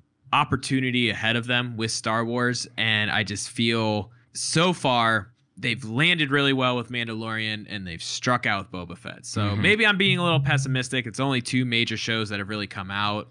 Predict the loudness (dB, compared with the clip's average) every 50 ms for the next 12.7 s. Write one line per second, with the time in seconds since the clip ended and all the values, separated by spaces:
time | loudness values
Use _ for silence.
0 | _ -10 -6 -6 -4 -4 -6 -6 -8 -12 -14 -16 _ _ -14 -6 0 2 2 2
1 | 0 -2 -6 -2 0 0 0 0 0 0 0 0 2 0 0 -2 0 0 0 0
2 | 0 -2 -6 _ _ -20 _ _ _ _ _ -2 -2 0 0 -2 -2 -2 -4 -4
3 | -4 -4 -8 -8 -4 -2 0 2 2 2 0 -4 -10 -8 -2 0 0 0 0 -2
4 | -8 _ -4 0 2 4 4 4 2 2 0 0 0 -2 -8 -2 2 2 2 2
5 | 2 2 4 4 4 4 4 4 2 2 0 0 0 2 2 2 0 -4 -12 _
6 | -20 -20 _ _ _ _ _ -20 -20 -14 -12 -10 -10 -10 -10 -10 -6 -2 -2 -2
7 | -2 -4 -8 -14 _ -6 0 2 2 2 2 0 -2 -2 -2 0 2 0 0 0
8 | -2 -8 -2 -2 -2 -2 -2 -4 -4 -2 0 0 0 0 0 -2 -2 -2 -4 -2
9 | 0 0 2 0 0 2 0 0 -2 -2 -6 -6 -6 -6 -8 -12 -14 -16 -20 -20
10 | -20 -12 -8 -4 0 2 4 4 4 4 2 0 0 0 0 0 0 0 -2 -2
11 | -2 -4 -4 -6 -10 -10 -10 -8 -8 -8 -8 -6 -6 -6 -8 -8 -6 0 2 2
12 | 2 2 0 -2 -8 -10 -12 -10 -10 -8 -8 -6 -8 -8